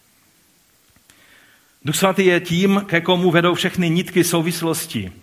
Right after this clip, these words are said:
písma ohledně praktického života v Boží přítomnosti. Když jsme zpívali v té písni, že, eh, cítíme jeho přítomnost tady, tak jsem si tak kladl otázku, jak to víme,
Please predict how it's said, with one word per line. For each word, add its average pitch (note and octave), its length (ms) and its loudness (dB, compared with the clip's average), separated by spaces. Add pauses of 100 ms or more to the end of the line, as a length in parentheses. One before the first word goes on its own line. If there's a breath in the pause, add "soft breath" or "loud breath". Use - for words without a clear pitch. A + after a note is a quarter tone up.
písma B2 480 -6 (720 soft breath)
ohledně A#2+ 360 -2
praktického B2+ 760 -4
života B2 380 -4
v A2 60 -4
Boží A2+ 220 -4
přítomnosti. G#2+ 720 -6
Když A2+ 420 -2 (400 loud breath)
jsme D#3 160 0
zpívali E3+ 420 2
v E3 60 -6
té D#3+ 120 2
písni, E3 600 -2 (680 loud breath)
že, C#3 500 2 (240)
eh, B2+ 160 -2
cítíme F#3 480 -2
jeho D#3 200 2
přítomnost F3+ 600 0
tady, E3 260 2
tak D#3 140 0
jsem E3 160 -2
si E3+ 160 -2
tak E3+ 200 0
kladl F3+ 280 2
otázku, E3+ 460 0
jak F3 140 0
to F3 120 -2
víme, A2+ 320 -4